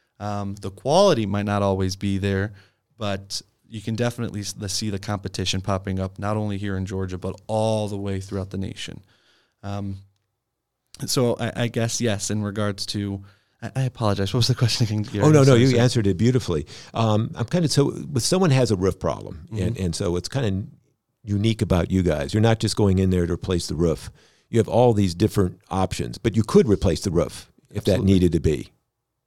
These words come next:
Speaker 2: Okay.
Speaker 1: Yes. Um, just to be completely transparent, not all roofs are gonna qualify for the rejuvenation process.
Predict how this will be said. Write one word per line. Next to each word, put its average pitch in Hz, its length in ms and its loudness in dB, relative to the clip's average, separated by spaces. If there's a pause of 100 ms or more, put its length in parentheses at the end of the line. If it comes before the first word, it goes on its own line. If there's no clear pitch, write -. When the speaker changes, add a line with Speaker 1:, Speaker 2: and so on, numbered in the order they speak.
(300)
Speaker 2:
Okay. 85 240 -2 (1160)
Speaker 1:
Yes. 139 420 0
Um, 110 460 0 (680)
just 143 300 0
to 165 60 -2
be 151 200 0
completely 123 500 -2
transparent, 117 680 -2
not 123 260 2
all 156 260 4
roofs 127 360 -2
are 110 40 -2
gonna 107 180 0
qualify 139 580 0
for 95 160 -6
the 95 120 -2
rejuvenation 104 680 -2
process. - 760 -4